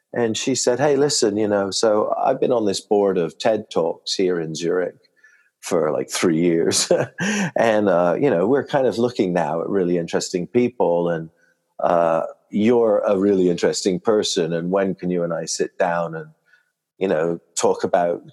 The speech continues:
getting you a <laughs> ted Talk <laughs> in Zurich? So I'm like, "Well, that's really funny," because I'm sort of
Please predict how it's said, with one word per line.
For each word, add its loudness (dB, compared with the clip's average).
getting 0
you 0
a -4
<laughs> -8
ted -2
Talk -4
<laughs> 0
in 2
Zurich? 2
So 2
I'm 0
like, 0
"Well, 2
that's -2
really 2
funny," 0
because -6
I'm -4
sort -2
of -6